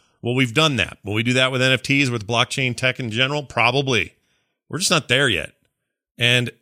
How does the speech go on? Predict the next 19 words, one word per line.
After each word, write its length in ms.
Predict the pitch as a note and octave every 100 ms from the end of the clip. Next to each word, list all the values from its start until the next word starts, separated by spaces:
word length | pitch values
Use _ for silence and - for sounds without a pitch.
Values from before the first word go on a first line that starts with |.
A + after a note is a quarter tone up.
| _
you'll 220 | A2 C#3
get 200 | C3 F#3+
an 120 | E3+ -
auto 300 | C#3 F3+ F3+
mute 340 | C3+ C#3+ G#3 -
slash 320 | E3+ E3 D3
block 340 | - D3 E3
from 160 | - C#3+
me 140 | C#3+
on 140 | C3 A#2
Twitter 420 | F#3+ F3 C3+ B2+ - -
if 180 | D#3+ E3+
you 80 | D#3
put 400 | F3+ F3 B2 G2
Bitcoin 720 | A3+ - - D3 C3+ D3 D#3 _ _ _
in 160 | F3+ F3+
your 100 | F3+
freaking 420 | - G3 G3 F3
profile. 720 | - G3+ F#3 B2+ F#2 E2 -